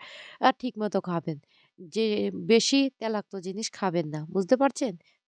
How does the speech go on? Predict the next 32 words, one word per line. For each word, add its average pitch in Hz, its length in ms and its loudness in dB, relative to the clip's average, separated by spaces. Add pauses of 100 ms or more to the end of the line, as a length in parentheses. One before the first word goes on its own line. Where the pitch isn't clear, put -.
(120)
তখন 180 300 -12
বলতে 196 240 -4
লাগলো, 175 300 -2 (240)
"ও 214 100 -10 (340)
তাই 240 220 -2
নাকি?" 165 320 -6 (360)
তখন 175 180 -12
বলতে 208 220 -2
লাগলো, 185 260 2
"হ্যাঁ, 185 240 4
আমি 190 280 2
যেটা 226 260 4
যেটা 247 240 2
বলছি 202 400 2
সবটা - 420 -2 (340)
কিন্তু 233 240 -8 (420)
ভালোভাবে 208 480 0
মেইনটেইন 208 400 2
করে 202 240 4
চলবেন। 160 400 2 (1300)
আমি 240 220 -6
কি 277 180 -8
বলছি 240 320 0
শুনতে 262 320 0
পেয়েছেন 254 440 2
তো? 262 140 4 (420)
সব 233 180 -2 (100)
কিছু 277 260 -8
ঠিকঠাক 240 420 -6
মতো 247 260 -4
কিন্তু 254 240 -2
চলবেন। 185 420 4